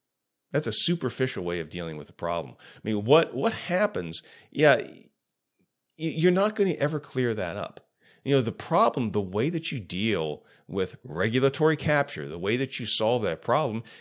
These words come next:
is you get rid of the regulatory bodies and you allow people to, uh, through the court system, to bring lawsuits against companies if they have been harmed.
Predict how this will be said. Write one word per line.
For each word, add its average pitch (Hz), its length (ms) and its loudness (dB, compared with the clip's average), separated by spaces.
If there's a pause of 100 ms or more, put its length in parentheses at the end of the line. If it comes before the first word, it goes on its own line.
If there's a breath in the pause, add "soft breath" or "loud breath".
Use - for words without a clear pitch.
(100)
is 120 220 -2
you 151 100 -2
get 120 400 6
rid 165 160 6
of 147 80 2
the 113 80 2
regulatory 80 640 -2
bodies 65 500 -6 (320 loud breath)
and 123 220 2
you 135 240 4
allow 120 840 4 (200 soft breath)
people 120 400 0
to, 104 800 -2 (180)
uh, 98 340 2
through 113 240 -4
the 139 80 -4
court 135 300 6
system, 110 500 -4 (540)
to 147 120 4
bring 147 240 8
lawsuits 156 540 6
against 85 300 -6
companies 95 540 -4
if 95 180 -2
they 127 140 -2
have 139 240 -4
been 135 180 -4
harmed. 139 640 -10